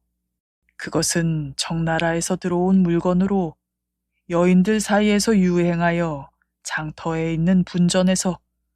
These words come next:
꽤 비싼 값을 주고 샀던 기억이 났지. 입술에 연지를 찍어 바르자 입술이 붉어지면서 한결 생기 있어 보였다오. 때마침 성길이 당약을 들고 방으로 들어왔는데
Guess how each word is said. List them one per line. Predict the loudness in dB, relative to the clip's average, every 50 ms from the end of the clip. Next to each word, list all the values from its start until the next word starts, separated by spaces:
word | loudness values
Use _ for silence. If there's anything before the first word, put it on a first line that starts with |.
| _ _ _ -2
꽤 | 0 0 0
비싼 | 0 -2 -6 -6 -4 -2 -2 -4 -4 -6
값을 | -8 -10 -12 -12 -10 -8 -6 -6 -6 -8 -8
주고 | -8 -8 -6 -6 -6 -6
샀던 | -6 -6 -8 -8 _ -2 0 0 0 0
기억이 | 0 0 0 0 0 0 0 0
났지. | 0 0 0 -2 _ -8 -8 -8 -8 -8 -10 -14 -18 _ _ _ _ _ _ _ _ _ _ _ _ _ _ _ _ _ _ _ _ _ _ _ _ _ _ _ _ _ _ -6
입술에 | -6 -6 -4 0 2 4 4 4 6 6
연지를 | 6 6 6 4 2 2 0 0 -2
찍어 | -2 -4 -2 0 0
바르자 | 2 2 2 2 0 0 0 0 0 -2 -4 _ _ _ _ _ _ -8
입술이 | -6 -6 -6 -4 -4 -2 0 0 0 -2
붉어지면서 | -2 -4 -4 -2 0 0 0 0 0 0 0 0 0 0 -2 -2 -4 -6 -6 -8 -10
한결 | -8 -6 -6 -6 -6 -8 -8 -4 0 2 2
생기 | 2 2 0 0 0 0 0 0 -2
있어 | -2 -2 -2 -4 -4
보였다오. | -2 -2 -2 -2 -2 -4 _ -12 -14 -14 -14 -16 -18 -20 _ _ _ _ _ _ _ _ _ _ _ _ _ _ _ _ _ _ _ _ _ _ _ _ _ _ _ _ 0
때마침 | 2 4 6 6 4 4 2 0 2
성길이 | 2 2 2 2 2 2 2 0 0 0 -2 -2
당약을 | -4 -4 0 0 2 0 0 -2 -2 -6 -4
들고 | -4 -6 -6 -6 -6 -6 -6 -6
방으로 | -8 -10 -10 -10 -8 -6 -4 -4 -4
들어왔는데 | -4 -2 -2 -2 0 0 0 2 2 0 0 -2 -4 -8 -12